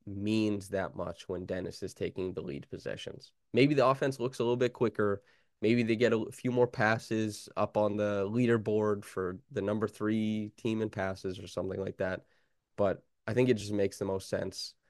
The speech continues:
even if it's a little bit slower working through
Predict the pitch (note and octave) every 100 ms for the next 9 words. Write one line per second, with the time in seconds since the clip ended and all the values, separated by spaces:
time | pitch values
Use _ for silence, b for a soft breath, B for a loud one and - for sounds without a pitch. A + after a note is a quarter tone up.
0 | _ - B2+ C3 B2 A2 - G2+ G#2 F#2+
1 | - - G2 G#2 G#2 G2 G2 G2+ - _
2 | _ A2 G#2+ G#2+ G2+ - G2+ F#2+ F2+